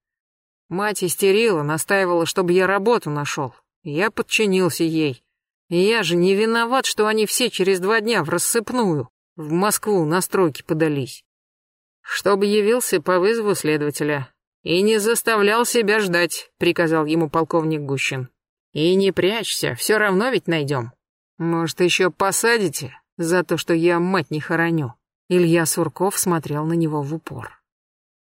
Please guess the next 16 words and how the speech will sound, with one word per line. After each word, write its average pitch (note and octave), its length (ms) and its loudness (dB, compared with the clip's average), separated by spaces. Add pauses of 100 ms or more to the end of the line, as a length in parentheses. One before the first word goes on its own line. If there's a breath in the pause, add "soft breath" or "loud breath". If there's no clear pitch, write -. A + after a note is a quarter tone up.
«Мама F#3 560 0
Алла F#3 220 2
фильм G3+ 440 -2
любила D#3 480 2
один D#3 400 -2
долбанный E3 480 2
смотреть F3 560 -2
по F#3 120 0
ящику. D3 640 -2 (460)
А G#3+ 140 -8
там A3+ 300 0
все G#3+ 240 0
гундели, F3+ 720 0 (100)
не G3+ 220 -2
мы A3+ 220 0
такие, D3+ 600 -4